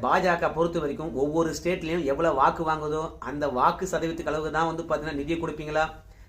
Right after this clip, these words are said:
அப்படின்னு சொல்லிவிட்டு, நிர்மலா சீதாராமன் அவர்களை வந்து பாத்தீங்கன்னா, நம்முடைய தங்கம் தென்னரசு அவர்களும் பயங்கரமாக வசைபாடி இருக்கிறாரு, உதயநிதி ஸ்டாலின் அவர்களும் வசைபாடி இருக்கின்றாரு. இது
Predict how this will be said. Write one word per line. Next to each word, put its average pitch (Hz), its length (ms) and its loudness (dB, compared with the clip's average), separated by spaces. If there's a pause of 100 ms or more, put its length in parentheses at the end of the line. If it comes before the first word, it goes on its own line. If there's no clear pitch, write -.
அப்படின்னு 147 280 -2
சொல்லிவிட்டு, 165 320 -2 (120)
நிர்மலா 143 320 0
சீதாராமன் 147 480 -2
அவர்களை 131 240 -2
வந்து 151 220 -2
பாத்தீங்கன்னா, 139 480 -4 (220)
நம்முடைய 131 380 -4
தங்கம் 147 320 -2
தென்னரசு 160 340 -2
அவர்களும் 139 340 -2
பயங்கரமாக 151 640 -2
வசைபாடி 143 500 -2
இருக்கிறாரு, 123 360 -2 (440)
உதயநிதி 196 360 2
ஸ்டாலின் 160 280 0
அவர்களும் 147 260 -2
வசைபாடி 131 380 -2
இருக்கின்றாரு. 117 440 -4 (540)
இது 190 260 2